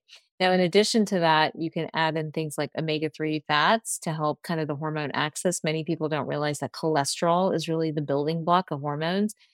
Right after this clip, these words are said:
So getting in the healthy fats, taking omega-threes, those are all really important, you know, kind of moving forward. Next, I would think through maybe something like vitamin D to help. And then if you're having a blood sugar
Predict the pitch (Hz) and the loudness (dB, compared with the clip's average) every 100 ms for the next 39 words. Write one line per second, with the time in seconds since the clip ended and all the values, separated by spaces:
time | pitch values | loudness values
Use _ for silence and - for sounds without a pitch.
0 | _ _ - 190 175 175 156 165 160 160 | _ _ 2 6 8 8 6 4 2 2
1 | 170 175 170 165 160 - 156 156 - - | 0 0 0 0 -2 0 0 0 -2 -4
2 | 156 160 151 - 156 151 156 - 160 156 | -4 -2 -4 -4 -2 0 0 0 0 0
3 | 156 147 151 139 147 151 147 139 139 - | 2 2 2 2 2 0 0 -2 -2 0
4 | 151 - 143 127 - 156 143 139 156 151 | 0 2 0 -2 -2 0 0 0 0 2
5 | 147 143 - 156 156 180 214 - - - | 2 0 0 0 2 2 0 -4 -12 -14
6 | _ _ - 185 185 214 - - 185 180 | _ _ -8 2 6 6 4 4 4 4
7 | 160 185 170 - 185 175 165 165 165 - | 2 0 -2 -4 0 4 4 4 4 0
8 | 170 170 160 - 160 156 151 156 160 160 | 0 2 2 0 -2 -2 -2 0 0 2
9 | 156 151 143 156 165 208 226 - - 180 | 0 -2 0 2 2 2 -2 -6 -6 -2
10 | 180 190 240 185 180 175 175 151 202 269 | 2 2 2 0 0 0 0 0 0 2
11 | 254 233 202 185 165 160 180 - 175 165 | 4 4 2 0 -2 0 0 0 -4 -2